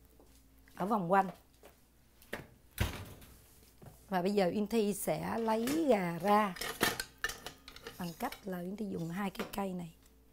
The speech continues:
Uyên Thi xúc gà ra và quý vị nhớ mình bỏ cái chanh ở dưới đi.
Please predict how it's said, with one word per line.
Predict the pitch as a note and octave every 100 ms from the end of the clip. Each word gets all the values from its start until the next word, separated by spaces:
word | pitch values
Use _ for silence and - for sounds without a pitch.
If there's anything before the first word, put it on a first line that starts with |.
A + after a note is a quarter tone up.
| - - - - -
Uyên | G3
Thi | G#3+
xúc | - - -
gà | E3+
ra | E3+ G3 G3+
và | F3
quý | E3 A#3
vị | F#3
nhớ | F#3+ G#3 B3 - - - -
mình | F#3 F3+
bỏ | D#3 D3+
cái | A3+ -
chanh | A#3+ A3
ở | G3
dưới | A3 B3 D#4+
đi. | C#4+